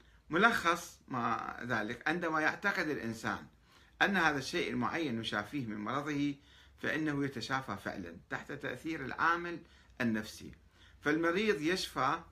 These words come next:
ليس ببركة هذا السيد أو الإمام أو أيا كان، بل بسبب العامل النفسي للمريض، علما أن هذه الظاهرة موجودة في كل الأديان والمذاهب، وليست حكرا على الشيعة،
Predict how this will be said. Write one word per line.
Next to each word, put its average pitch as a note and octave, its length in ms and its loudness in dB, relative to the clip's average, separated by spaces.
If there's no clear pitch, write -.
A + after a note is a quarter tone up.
ليس A#3 340 4
ببركة F3 760 2
هذا D3 100 2
السيد C3+ 500 -2
أو B2+ 120 0
الإمام A#2+ 580 0
أو A2 160 -2
أيا A2 240 0
كان، G2 360 -2
بل D3+ 180 2
بسبب C3+ 420 0
العامل C3 440 0
النفسي C#3+ 420 -2
للمريض، G2 460 -4
علما F3 360 2
أن D3+ 120 0
هذه C#3+ 360 0
الظاهرة D3+ 580 0
موجودة A#2+ 460 -2
في A2+ 140 -8
كل F3 240 -6
الأديان G#2 540 -4
والمذاهب، E2+ 520 -12
وليست C3+ 360 -4
حكرا D3+ 300 -4
على G2 180 -6
الشيعة، F2 480 -8